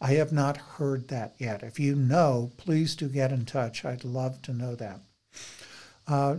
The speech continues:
at the other end of the spectrum, uh, you have what's going on in Chicago, where, uh, the F O P, which represents police officers and detectives in Chicago,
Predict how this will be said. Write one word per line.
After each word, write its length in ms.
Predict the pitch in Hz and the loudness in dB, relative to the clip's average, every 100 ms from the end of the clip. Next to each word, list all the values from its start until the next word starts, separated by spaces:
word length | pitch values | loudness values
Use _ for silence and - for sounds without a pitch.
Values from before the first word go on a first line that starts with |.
| - - | -2 2
at 160 | 151 | 4
the 240 | 160 156 202 | 4 2 4
other 360 | 196 269 240 | 6 8 6
end 180 | 165 151 | 6 4
of 100 | 139 | 2
the 80 | 123 | 0
spectrum, 640 | - 117 101 - 143 202 - _ 147 | -2 -2 -4 -6 -8 -8 -14 _ -6
uh, 120 | 135 | -4
you 180 | 135 135 | 0 2
have 200 | 165 151 | 2 2
what's 140 | 147 | 0
going 300 | - 151 147 | 0 0 2
on 180 | 135 139 | 2 2
in 120 | 131 | 0
Chicago, 840 | 131 - - 220 262 151 104 127 196 - - - _ | -2 -4 -2 2 2 2 -2 -4 -10 -14 -20 -20 _
where, 540 | 135 135 139 139 147 480 - | 0 2 4 4 2 -2 -4
uh, 360 | 147 131 143 156 - | -4 -2 -4 -6 -6
the 260 | 143 127 - | -4 -2 0
F 180 | 156 156 | 0 2
O 80 | 135 | 0
P, 360 | 131 220 190 117 | 0 0 0 0
which 340 | 98 - - | -2 -4 -2
represents 600 | 139 143 143 127 127 131 | 0 0 -2 -2 -2 -4
police 480 | - 131 135 175 - | -8 -4 -2 -2 -2
officers 640 | 147 139 147 147 139 135 | -4 -4 -6 -4 -4 -2
and 120 | 117 | -4
detectives 680 | 123 - 175 175 165 135 - | -6 0 0 0 -4 -6 -6
in 120 | 120 | -6
Chicago, 580 | 110 - 131 117 120 123 | -6 -8 -6 -4 -6 -8